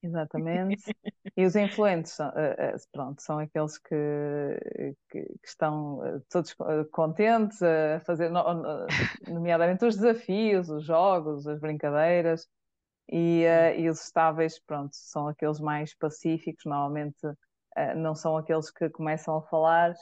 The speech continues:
Speaker 1: eh, mas fazem muito bem os trabalhos de grupo e estão sempre, eh, muito dispostos,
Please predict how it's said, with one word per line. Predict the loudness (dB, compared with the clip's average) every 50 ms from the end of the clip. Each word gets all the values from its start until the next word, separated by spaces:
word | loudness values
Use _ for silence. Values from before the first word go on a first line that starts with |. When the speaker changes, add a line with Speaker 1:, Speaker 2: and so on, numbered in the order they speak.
| -16 -20 -20 -20 _ _ _ -6 -4
Speaker 1:
eh, | -2 -2 -2 -2 -2 0 0 0 -2 -2 -4
mas | -4 -6 -6 -4
fazem | -2 -2 0 0 -2 -4
muito | -4 -6 -6 -6
bem | -6 -6 -6 -6 -8 -8
os | -10 -10 -8
trabalhos | -6 -4 -2 -2 -2 -4 -4 -8
de | -8
grupo | -4 -2 -2 -2 -2 -4 -6 -8
e | -10
estão | -8 -8 -10 -10 -8
sempre, | -6 -6 -6 -6 -6 -4 -4 -4 -4 -4 -6 _ -6
eh, | -4 -4 -2 -4 -4 -4 -6 -6 -6 -8 -10 -10 -12 -14 _ _ _ _ _ _ _ _ _ -4
muito | -2 -2 0 -2 -4 -6
dispostos, | -10 -14 -8 -4 -2 0 0 -2 -4 -8 _ -18 -16 -14 -12